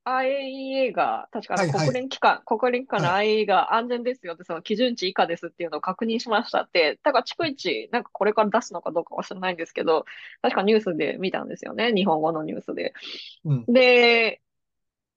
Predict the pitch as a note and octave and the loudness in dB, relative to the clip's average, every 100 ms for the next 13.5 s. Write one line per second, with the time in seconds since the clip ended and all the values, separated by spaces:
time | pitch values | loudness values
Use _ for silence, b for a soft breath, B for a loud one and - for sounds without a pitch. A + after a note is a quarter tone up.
0 | _ - C4 G4 - D#4+ E4 F4+ G#4+ C4+ | _ 0 2 2 0 -4 -2 0 0 -2
1 | _ E3+ D3 C#3+ F3+ G3 D#4 D#4+ G3+ - | _ -4 -4 -6 -6 -4 -2 0 0 -2
2 | F#3 - A#3 A3+ G#3 - A3+ A3 G#3 G3+ | -4 -2 -4 -2 -4 -4 -4 -2 0 0
3 | F#3+ A#3 - F3+ C#3+ - - D#3+ D3 - | 0 -4 -4 -8 -10 -8 -8 -6 -6 -6
4 | - - - - - _ - B B - | -8 -8 -4 -4 -6 _ -16 B B -2
5 | D3+ G3 D3 C4 A3+ G#3 C#3 B3 A#3+ - | 2 4 6 6 6 6 4 2 0 -2
6 | - E3 C#3+ C4+ C#4+ G3 C#3+ C#3+ A3+ G3 | -12 -10 -6 -4 -2 0 0 -2 -2 -4
7 | G3 F#3 F#3+ F#3 F3+ D3 A#2 A2 G2+ D3 | -4 -6 -6 -6 -6 -4 -6 -8 -8 -2
8 | D3 - - - - - - _ - - | 0 -2 -8 -14 -18 -18 -20 _ -2 -2
9 | - - _ B3+ - C4 - - _ _ | -4 -18 _ -6 -4 -8 -6 -10 _ _
10 | _ _ _ _ C#3+ F#3 G#3+ A3 G3+ G#3+ | _ _ _ _ -2 -2 0 -2 -2 -2
11 | F#3+ F3+ A3 A#3+ F#3 E3+ C#3+ B2 B2 D#3+ | -2 -2 -4 -4 -4 -4 -2 -2 -2 -4
12 | E3 C#3+ C#3 B2+ - C#3+ D3 - C#3+ C3 | -4 -6 -4 -6 -4 -4 -4 -4 -4 -4
13 | B2+ B2 C3+ A#2 | -6 -6 -6 -6